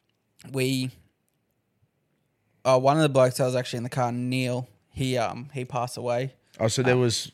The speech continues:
Speaker 2: mul-, there was
Speaker 1: There was three of us in the
Speaker 2: three
Speaker 1: car.
Speaker 2: of us. And Neil was in the back?
Speaker 1: Yeah, Neil was in the back. He was asleep on the back seat, which part of the reason why I was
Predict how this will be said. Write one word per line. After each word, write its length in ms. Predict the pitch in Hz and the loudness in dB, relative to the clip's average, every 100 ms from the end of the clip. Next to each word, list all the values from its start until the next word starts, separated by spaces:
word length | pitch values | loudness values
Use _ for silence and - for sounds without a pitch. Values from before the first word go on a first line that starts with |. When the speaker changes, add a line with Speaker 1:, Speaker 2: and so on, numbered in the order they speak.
| - | -10
Speaker 2:
mul-, 360 | 110 107 101 - | -2 0 0 0
there 160 | 113 107 | 2 2
was 360 | 104 - - - | 2 -2 -12 -2
Speaker 1:
There 120 | 139 | -2
was 100 | 127 | 0
three 180 | 131 131 | 0 0
of 140 | 123 | -2
us 180 | 127 - | -4 -6
in 80 | 127 | -2
the 40 | |
Speaker 2:
three 140 | 117 | 2
Speaker 1:
car. 160 | 110 135 | 4 4
Speaker 2:
of 60 | 160 | 2
us. 120 | - | -2
And 420 | 107 113 110 113 | -2 -2 -2 0
Neil 200 | 120 127 | 0 2
was 140 | 127 113 | 0 0
in 80 | 113 | -2
the 80 | |
back? 360 | 101 123 202 - 135 | 0 0 0 -6 0
Speaker 1:
Yeah, 180 | 131 | 2
Neil 300 | 127 131 151 | 4 4 4
was 140 | 160 151 | 4 2
in 100 | 131 | -2
the 60 | |
back. 600 | 123 127 - 127 123 123 - | -4 -10 -2 2 2 0 -8
He 400 | - 131 135 135 | -8 -4 -2 -2
was 340 | 135 123 123 | 0 -2 -4
asleep 460 | - - 123 123 - | -6 -6 -4 -6 -6
on 100 | 117 | -8
the 80 | 110 | -8
back 320 | 104 110 - | -4 -4 -4
seat, 380 | - 104 101 - _ _ _ _ _ _ _ | -8 -8 -8 -12 _ _ _ _ _ _ _
which 380 | - 101 - - _ _ _ _ _ _ _ _ _ | -8 -8 -8 -16 _ _ _ _ _ _ _ _ _
part 180 | 143 120 | 4 4
of 60 | 92 | 2
the 60 | |
reason 280 | 120 123 120 | -4 -4 -2
why 200 | 120 117 | -2 0
I 140 | 117 117 | 0 -2
was 260 | 120 - | -4 -10